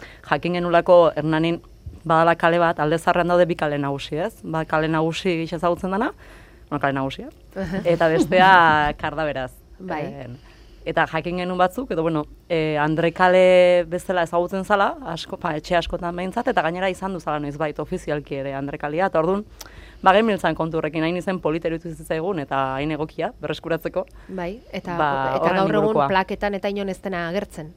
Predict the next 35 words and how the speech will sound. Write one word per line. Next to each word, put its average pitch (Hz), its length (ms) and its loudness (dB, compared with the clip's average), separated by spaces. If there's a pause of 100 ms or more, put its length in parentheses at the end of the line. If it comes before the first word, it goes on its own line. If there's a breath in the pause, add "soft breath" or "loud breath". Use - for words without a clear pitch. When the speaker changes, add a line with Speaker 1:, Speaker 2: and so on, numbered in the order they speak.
(140)
Speaker 2:
Andre 180 220 0
Speaker 1:
Ez, 170 60 2
Speaker 2:
Kale. 160 180 -2
Speaker 1:
ez, 160 160 -10
ez, 151 60 -10
ez. - 400 -16
Speaker 2:
Ba, 180 100 -12
e, 180 300 -6
dakizuenok, 226 1040 -6
dakizue, 196 760 -8
e, 180 240 -6
entzunez 240 640 -4
iritsi 190 260 -2
zaizuelako, 175 720 -2
ez? 262 180 -4 (240)
Speaker 1:
Bai, 190 340 0
etxe 170 200 -6
batzutan 226 340 -2
ala 208 100 0
ezagutzen 151 380 -6
dalako, 151 320 -6
nik 175 120 -10
ama 170 160 0
Hernaniarra 175 480 0
dut, 240 100 -6
eta 180 260 0 (120)
gure 160 220 0
etxean 185 340 -2 (240)
beti 165 180 -6
izan 156 160 -6
da 143 80 -4
Andre 147 140 -4
Kalea, 147 220 -4
adibidez. 143 300 -6 (180)
Speaker 2:
Ja. 156 200 -6